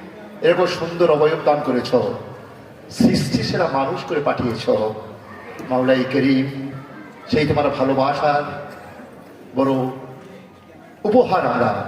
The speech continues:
আমরা তোমার দরবারে হাত তুলে দোয়া চাইছি। আমাদের জিন্দিগির যাবতীয় গুনাহরাজি, মানুষ তো ভুলের ঊর্ধ্বে নয়,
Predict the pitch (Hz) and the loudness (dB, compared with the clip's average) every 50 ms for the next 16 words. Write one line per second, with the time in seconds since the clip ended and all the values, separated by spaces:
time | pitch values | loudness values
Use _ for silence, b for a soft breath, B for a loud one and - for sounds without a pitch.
0 | - - - - - - - - - - - - - - - - 147 156 147 151 | -8 -12 -14 -14 -16 -18 -18 -20 -20 -20 -20 -20 -20 -8 -4 0 2 2 2 2
1 | 151 143 147 147 139 139 139 143 135 139 139 - - 151 131 - 135 131 127 127 | 2 2 2 2 2 0 0 0 0 0 -2 0 2 0 0 2 4 2 2 4
2 | 135 139 135 - - 113 139 131 143 143 - - - - - - - - - - | 2 0 0 0 -2 -2 -2 -2 -4 -6 -10 -12 -14 -16 -16 -18 -18 -18 -16 -16
3 | - - - - B B B B B - 202 226 233 247 240 233 247 240 226 254 | -16 -16 -18 -18 B B B B B 2 4 4 4 4 4 4 4 6 6 6
4 | 262 254 - - 226 220 240 247 254 262 254 247 233 226 214 226 254 262 247 220 | 6 4 4 4 2 4 2 4 6 4 4 6 4 4 4 4 4 4 2 2
5 | - - 139 123 120 120 - - - - - - - - - - - - - - | 2 0 0 0 0 -2 -4 -6 -10 -10 -12 -14 -16 -16 -18 -18 -18 -20 -20 -20
6 | - - - - - - - 135 143 156 175 190 - - 185 - - - 175 185 | -20 -20 -20 -20 -20 -14 -2 0 0 2 2 0 0 0 0 0 0 2 4 4
7 | 185 185 190 185 - - 175 160 135 123 117 107 | 4 4 2 2 2 2 2 4 2 0 0 -2